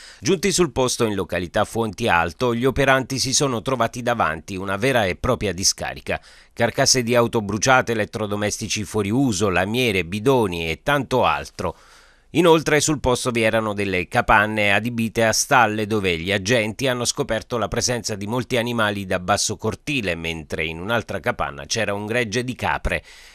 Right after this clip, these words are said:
Gli animali, dopo un primo controllo, risultavano sprovvisti di documentazione e marca auricolare.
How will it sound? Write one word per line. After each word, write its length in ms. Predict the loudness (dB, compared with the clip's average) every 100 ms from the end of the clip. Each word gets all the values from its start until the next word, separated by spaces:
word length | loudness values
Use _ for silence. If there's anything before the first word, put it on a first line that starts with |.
| -6
Gli 120 | 0
animali, 460 | 2 4 4 4 2
dopo 260 | 0 -2
un 80 | -4
primo 280 | -2 -2 0
controllo, 640 | 0 -2 2 4 4 4
risultavano 680 | 2 0 -4 0 0 0 -2
sprovvisti 600 | -4 -4 -4 -4 -4 -4
di 180 | -4 2
documentazione 1160 | 2 2 0 -4 -2 -2 0 2 2 2 0
e 60 | 0
marca 520 | 0 2 0 0 -2
auricolare. 880 | 0 0 -2 -2 2 4 6 4 0